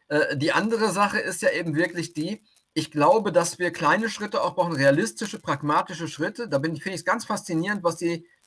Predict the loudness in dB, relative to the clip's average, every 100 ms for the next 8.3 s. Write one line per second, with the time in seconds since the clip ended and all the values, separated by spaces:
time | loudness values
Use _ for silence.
0 | -12 -10 -8 2 4 4 2 2 2 0
1 | -4 -4 -2 0 0 -2 0 2 2 -2
2 | _ -20 _ -8 -6 -2 -2 0 -4 _
3 | -20 -8 0 2 4 2 2 2 4 2
4 | 0 -2 0 -4 -2 -4 _ -20 _ -2
5 | 0 2 2 2 0 -4 -2 -6 0 0
6 | 0 -2 0 -2 -4 -6 -2 -4 -4 -4
7 | -2 2 0 0 -4 -4 -4 -4 0 2
8 | 2 -2 -6